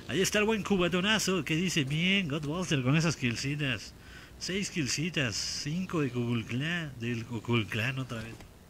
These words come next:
Otra vez le estoy diciendo el Ku Klux Klan. Otra vez le estoy diciendo el Ku Klux Klan, mi buen cubatonazo.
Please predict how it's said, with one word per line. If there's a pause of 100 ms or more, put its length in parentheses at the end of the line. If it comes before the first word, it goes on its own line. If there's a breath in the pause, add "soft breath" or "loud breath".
(600 loud breath)
Otra
vez
le
estoy
diciendo
el
Ku
Klux
Klan. (340)
Otra
vez
le
estoy
diciendo
el
Ku
Klux
Klan,
mi
buen
cubatonazo.